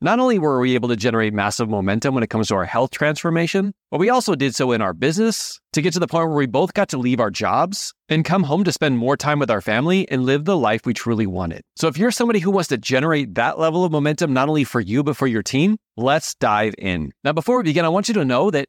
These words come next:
no matter your strengths or your weaknesses, no matter how much time you do or don't have, or no matter what environment you're in, these strategies actually work. And I'm not only saying it from my personal experience, even though all three of those things were things that I was struggling with,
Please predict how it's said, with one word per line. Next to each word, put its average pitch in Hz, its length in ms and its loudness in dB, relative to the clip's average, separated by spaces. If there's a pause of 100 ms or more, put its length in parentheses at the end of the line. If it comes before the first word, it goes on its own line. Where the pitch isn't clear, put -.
(100)
no 143 180 0
matter 190 280 2
your 202 160 2
strengths 143 340 0
or 127 80 2
your 107 120 0
weaknesses, 110 720 -4
no 151 200 2
matter 190 260 2
how 170 120 0
much 170 200 -2
time 147 260 0
you 135 120 2
do 131 300 0
or 139 100 2
don't 113 300 -2
have, 113 340 -2 (100)
or 143 80 0
no 160 120 2
matter 196 280 2
what 131 280 0
environment 139 540 0
you're 110 140 0
in, 180 320 -2 (160)
these 190 260 2
strategies 185 600 0 (120)
actually 127 640 -2
work. 95 440 -4
And 147 100 0
I'm 160 100 0
not 190 180 2
only 214 180 2
saying 156 240 0
it 135 80 0
from 127 120 -2
my 110 120 0
personal 151 400 -2
experience, 165 580 0
even 156 220 2
though 139 120 2
all 143 280 0
three 135 260 -2
of 156 80 0
those 180 240 0
things 196 240 2
were 135 100 0
things 127 220 -2
that 107 100 0
I 95 120 0
was 135 100 -2
struggling 170 340 0
with, 196 200 0